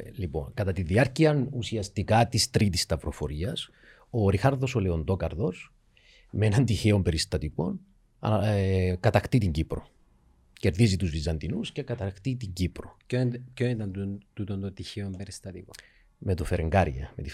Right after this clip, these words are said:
Speaker 1: με το Φερενγκάριε. Ουσιαστικά, μ, ε, δίνει την Κύπρο εις τους Ναΐτες,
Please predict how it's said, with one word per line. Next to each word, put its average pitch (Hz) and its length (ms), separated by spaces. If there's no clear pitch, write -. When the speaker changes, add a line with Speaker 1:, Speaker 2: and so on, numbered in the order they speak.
Speaker 1:
με 101 120
το 76 60
Φερενγκάριε. 80 640
Ουσιαστικά, 113 1000
μ, 98 360
ε, 92 540
δίνει 117 500
την 104 180
Κύπρο 92 640
εις - 220
τους 80 180
Ναΐτες, 80 680